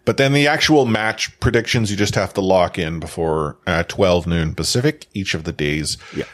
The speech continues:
Speaker 1: Uh, in the West, and for the, uh, the East, it's, uh, one A M Pacific,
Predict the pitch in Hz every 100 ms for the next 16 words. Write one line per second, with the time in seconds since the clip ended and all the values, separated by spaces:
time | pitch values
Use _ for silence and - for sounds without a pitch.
0 | - 73 71 65 80 82 98 104 101 -
1 | 80 85 87 - 85 82 78 76 78 78
2 | 78 73 71 71 64 71 - 85 82 -
3 | 73 76 - - 76 80 80 - 87 107
4 | 226 175 127 110 92 87 87 78 90 -